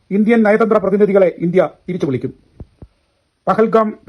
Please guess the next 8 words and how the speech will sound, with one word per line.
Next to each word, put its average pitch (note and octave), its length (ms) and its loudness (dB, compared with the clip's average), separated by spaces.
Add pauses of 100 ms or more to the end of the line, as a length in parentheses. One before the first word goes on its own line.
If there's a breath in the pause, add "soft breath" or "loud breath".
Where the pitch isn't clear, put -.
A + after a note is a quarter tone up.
(420)
ഭീകരാക്രമണത്തിൽ G#3 600 2
കൊല്ലപ്പെട്ടത് G3 600 0
ഇരുപത്തിയാറ് G3 680 -2
പേരാണ്. D#3 440 -2 (640)
അങ്ങനെ F#3 280 0
പാകിസ്ഥാനുമായുള്ള F3 960 -2 (120)
എല്ലാ F#3+ 380 0
ബന്ധങ്ങളും E3 580 -2